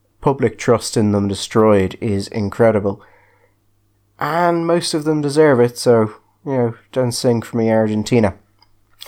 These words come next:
Anyway, the letter said that what they wanted to see was a movement away from generalized restrictions to targeted measures that protect the most vulnerable from covid, whilst not adversely impacting those not at risk.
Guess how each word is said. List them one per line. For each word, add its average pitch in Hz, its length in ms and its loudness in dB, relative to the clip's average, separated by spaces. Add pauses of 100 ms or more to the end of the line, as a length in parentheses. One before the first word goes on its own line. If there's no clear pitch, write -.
(240)
Anyway, 170 320 0 (380)
the - 80 2
letter 185 300 2
said 131 220 0
that 117 140 -2
what 135 220 -2
they 143 100 -4
wanted 127 240 -2
to 117 120 -6
see 104 500 0
was 104 640 0 (360)
a 139 60 0
movement 131 340 2
away 117 180 4
from 107 200 -2
generalized 113 680 2
restrictions 98 640 -6 (480)
to 107 300 0
targeted 131 640 -2
measures 101 580 -2 (240)
that 113 120 -2
protect - 400 -2
the 117 60 -4
most 110 220 -4
vulnerable 123 400 0
from 98 160 -6
covid, 95 420 0 (360)
whilst 127 460 0
not 117 300 -2 (120)
adversely 123 600 0
impacting 107 560 0
those 98 240 2
not 104 220 2
at - 120 -4
risk. - 420 -10